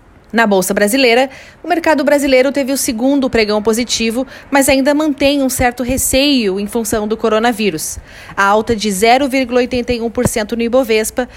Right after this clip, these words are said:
fez o índice fechar em s-, em mais de cento e quinze mil pontos. O I B G E divulgou dados da queda na produção industrial brasileira em dezembro, frente aos dados de novembro de dois mil e dezenove.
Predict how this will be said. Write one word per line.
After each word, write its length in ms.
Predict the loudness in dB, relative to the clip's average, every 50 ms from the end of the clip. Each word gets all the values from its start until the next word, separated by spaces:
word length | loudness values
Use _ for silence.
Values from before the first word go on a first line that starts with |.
| -20 -20 -12
fez 240 | -2 0 0 2 2
o 100 | 2 2
índice 320 | 2 0 0 -2 -4 -4
fechar 420 | -2 -2 -2 -2 0 2 2 2 2
em 80 | 2 0
s-, 200 | -2 -2 -6 -4
em 60 | -4
mais 480 | -2 -2 0 0 0 2 2 0 0 0
de 100 | -2 -4
cento 300 | -2 -2 0 0 0 -2
e 60 | -4
quinze 420 | -6 -4 -4 -2 -2 0 -2 -2 -2
mil 140 | -4 -4
pontos. 600 | -2 -2 -4 -4 -4 -6 -10 -10 -10 -8 -10 -10 -12 -18 -20 -20 -20 -20 -20 -18 -14 -4 0
O 80 | 2
I 60 | 2 4
B 120 | 4 2
G 140 | 4 4 4
E 240 | 4 4 4 4 2
divulgou 540 | 2 -2 -2 -2 -2 0 2 0 0 2 2
dados 420 | 0 2 2 2 0 -2 -4 -2
da 140 | -2 -2 -2
queda 320 | 0 0 -2 0 0 0
na 100 | -4 -2
produção 400 | -4 -4 -6 -6 -4 -4 -4 -4
industrial 460 | -4 -2 -4 -4 -4 -2 0 0 0 2
brasileira 440 | 0 -2 0 0 0 2 0 0
em 60 | 0 2
dezembro, 560 | 2 2 2 2 0 0 0 0 -2 -4 -4 -8 -20 -20 -20 -10
frente 320 | -2 0 0 2 2 2
aos 160 | 0 0 2
dados 380 | 2 2 2 2 2 2 0 2
de 100 | 2 2
novembro 480 | 2 2 2 2 2 2 2 2 0
de 100 | 0 2
dois 200 | 2 0 2 2
mil 100 | 2 0
e 40 | 0
dezenove. 500 | 2 2 2 2 2 2 0 -2 -6 -10